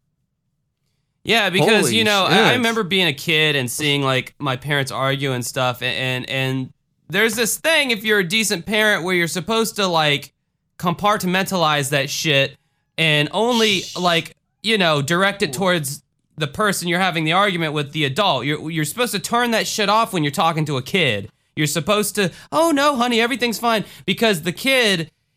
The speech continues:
Speaker 1: it, they, they're very delicate, you know? Kids are delicate, and when they see, especially their, their parents, their two people they love the most, uh, fighting like that, and the dad, and, and the, the, the, the husband says he's gonna kill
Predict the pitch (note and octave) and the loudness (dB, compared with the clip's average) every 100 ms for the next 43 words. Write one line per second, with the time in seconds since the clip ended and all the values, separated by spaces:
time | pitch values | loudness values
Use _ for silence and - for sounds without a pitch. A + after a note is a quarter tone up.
0 | _ - F#3 - C#3 D#3 F#3+ G3+ - - | _ -2 0 0 -4 -4 0 0 -2 -6
1 | D#3+ G3+ G3 A#3+ E3 G#3 A3+ F3+ - A2+ | -2 0 2 2 2 0 0 -2 -2 -6
2 | - C3+ C#3+ C#3 - A3+ F#3 F3 G3+ G3 | -4 0 2 0 0 0 0 -2 0 0
3 | F#3 D#3 B2+ D3 D3+ D#3 E3+ E3 D#3+ A3+ | -2 -2 -2 0 -2 0 0 0 -2 -2
4 | A#3+ G3 - G3 G#3 G#3+ F#3+ D#3+ C3+ _ | 0 0 -2 -2 -2 -2 -2 -2 -4 _
5 | E3 C#3 - G3+ A3 A3 C3 - D3+ C#3 | -2 -2 0 0 2 2 0 -2 -6 -6
6 | - F#3+ G3 F3 E3+ D3+ F3+ D3 C#3 F3 | -6 -6 -4 -4 -2 0 0 0 0 2
7 | F3+ C3 - - _ _ _ _ _ _ | 2 0 -4 -12 _ _ _ _ _ _
8 | D3 C#3 E3+ - F#3 G3 A#3 G#3 E3 C#3 | 0 0 0 0 0 2 2 2 2 0
9 | C3+ B2 G#2+ F#2 - D#3+ D#3 D3 D#3 F3+ | 0 -2 -2 -4 -2 -2 0 0 0 0
10 | G#3+ E3+ E3 D#3 D#3+ D3 D3 C#3+ C3+ B2 | 0 0 0 0 -2 -2 -4 -2 -2 -4
11 | C3 B2+ A3 F#3+ E3 D#3 E3+ D#3 D3+ C3+ | -4 -2 -2 -2 -4 -2 -2 -2 -4 -4
12 | D3 B2 - - F3 G#3+ G3 B2+ | -4 -4 -10 -4 0 2 2 -2